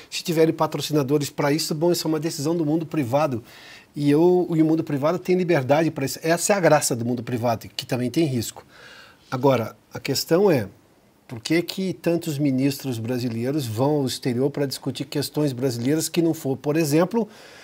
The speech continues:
o que se chama aí de um roadshow internacional pra atrair investimento? Isso sim, tem propósito inicial com interesse público.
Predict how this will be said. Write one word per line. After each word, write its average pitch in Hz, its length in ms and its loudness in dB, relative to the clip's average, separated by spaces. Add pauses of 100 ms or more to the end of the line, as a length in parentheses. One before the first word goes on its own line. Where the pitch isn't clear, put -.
(160)
o 175 120 -8
que - 80 -8
se 190 80 0
chama 175 340 4
aí 156 240 6
de 139 180 0
um 127 80 0
roadshow 147 560 4
internacional 139 640 0
pra 143 140 -2
atrair 139 300 0
investimento? 120 640 -4
Isso 143 260 -2
sim, 196 300 2
tem 127 220 -4
propósito 156 640 0
inicial 139 480 2
com 139 160 -4
interesse 143 400 -2
público. - 480 -6